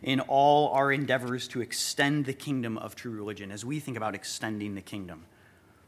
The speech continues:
"It is not to be propagated by violence or by an arm of flesh. The weapons of our warfare are not carnal. They're not physical in that sense. It's not by might nor by power, but my,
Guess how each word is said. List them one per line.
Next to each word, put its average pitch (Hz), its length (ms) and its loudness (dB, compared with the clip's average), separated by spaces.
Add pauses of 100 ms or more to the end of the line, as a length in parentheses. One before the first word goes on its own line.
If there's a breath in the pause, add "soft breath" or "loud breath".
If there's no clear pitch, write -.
(320 soft breath)
"It 139 100 0
is 147 160 2
not 151 340 8
to 175 100 -2
be 165 120 -4
propagated 131 960 2
by 123 220 6
violence 120 880 2 (580 soft breath)
or 131 160 0
by 135 180 8
an 131 200 6
arm 151 320 6
of 117 80 -2
flesh. - 640 0 (760)
The 120 100 -2
weapons 175 360 8
of 151 100 4
our 147 100 8
warfare 160 580 4
are 139 120 0
not 135 380 0
carnal. 175 500 2
They're 117 100 0
not 143 220 4 (100)
physical 151 460 0
in 110 60 0
that 110 180 0
sense. 90 360 -8 (220 loud breath)
It's - 160 -4
not 156 160 8
by 175 140 8
might 160 500 4 (220 soft breath)
nor 127 120 -2
by 175 200 6
power, 151 400 4
but 147 160 0
my, 135 160 2